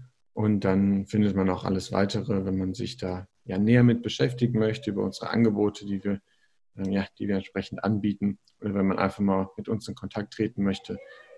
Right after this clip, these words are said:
findet da, findet man da alle Kontaktmöglichkeiten. Also einfach Instagram, YouTube, Schlaf und Naut eingeben oder gerne auch auf schlafundnaut punkt de. Und dann kann man sich da gerne kostenlos mal reinschauen. Wie gesagt, über hundertfünfzig, hundertsechzig Videos, ähm,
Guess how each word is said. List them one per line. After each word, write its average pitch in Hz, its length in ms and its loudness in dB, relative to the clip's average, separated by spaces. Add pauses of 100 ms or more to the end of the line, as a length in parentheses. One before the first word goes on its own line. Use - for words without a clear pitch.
findet 95 280 0
da, 90 240 -2 (200)
findet 113 240 4
man 92 160 0
da 85 60 0
alle 92 360 -2 (240)
Kontaktmöglichkeiten. 92 920 -4
Also 90 160 -2
einfach - 280 -6
Instagram, 107 420 2
YouTube, 117 420 2
Schlaf 98 280 -4
und 101 80 -2
Naut 107 240 2
eingeben 101 560 0 (280)
oder 90 380 -2
gerne 95 240 0
auch 95 140 -6
auf 95 180 -6
schlafundnaut 92 640 -8
punkt - 360 -8
de. 107 220 -2 (480)
Und 92 240 -4
dann 90 240 -4 (260)
kann 107 160 0
man 104 120 4
sich 98 160 -6
da 95 280 -4 (140)
gerne 104 240 2
kostenlos 117 500 0
mal 98 120 0
reinschauen. 101 460 0
Wie 98 100 2
gesagt, 95 300 -2
über 98 220 0
hundertfünfzig, 101 760 -2
hundertsechzig 98 640 -4
Videos, 101 500 2 (560)
ähm, 92 440 -2